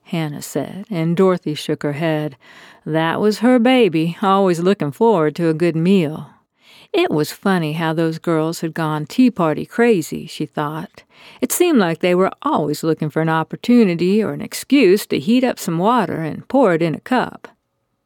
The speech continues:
Dorothy wondered if she would be expected to contribute a dish, and if so, what?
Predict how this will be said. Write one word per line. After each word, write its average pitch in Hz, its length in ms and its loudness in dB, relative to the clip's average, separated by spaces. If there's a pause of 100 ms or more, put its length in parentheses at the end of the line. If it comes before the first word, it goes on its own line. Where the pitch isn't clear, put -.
(240)
Dorothy 196 440 2
wondered 156 420 -4
if 165 80 -4
she 220 240 2
would 160 160 2
be 160 100 0
expected - 560 -4
to - 100 -16
contribute 151 640 -2
a 156 60 -2
dish, 160 420 -2
and 147 280 -6
if 190 180 0
so, 156 500 0
what? 175 560 -4